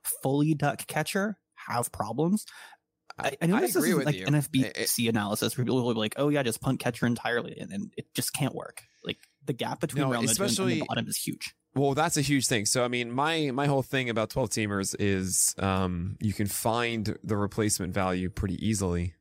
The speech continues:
Speaker 2: You
Speaker 1: Mm-hmm.
Speaker 2: can't in catcher.
Speaker 1: Mm-hmm.
Speaker 2: So it's, I, I don't wanna think about it. <laughs> I don't wanna consider it. I, I certainly am someone that generally will pay some sort of premium on it. I, I think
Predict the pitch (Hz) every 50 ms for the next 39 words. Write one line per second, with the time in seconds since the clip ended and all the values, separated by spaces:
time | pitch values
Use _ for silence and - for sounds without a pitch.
0 | _ - - 110 107 - 160 143 120 117 139 147 139 - 131 127 113 - 120 107
1 | 101 - 95 87 90 - _ _ _ _ _ _ _ _ _ _ - 139 120 107
2 | 110 110 104 101 101 98 98 98 - - - 110 107 107 - - - 71 101 107
3 | - - 92 - - - - - 57 64 80 123 127 139 147 139 151 147 151 151
4 | - - 175 156 - 143 123 131 123 123 123 135 - - _ - 151 131 - -
5 | 165 - - 143 139 139 135 135 135 139 139 139 139 135 127 123 - 131 120 -
6 | - 131 107 120 120 110 92 113 117 117 - - 120 113 - 123 123 117 117 113
7 | 107 110 107 - - 113 110 107 98 98 95 - - 107 104 101 104 104 101 104
8 | 101 90 90 101 101 101 98 - - - - 98 90 92 95 90 90 - _ -
9 | _ _ _ _ _ _ _ - - - - 156 180 185 - - 151 139 127 -
10 | - - 127 120 110 107 101 98 92 98 98 101 101 92 - - 110 120 120 -
11 | 123 127 127 - 165 165 156 - -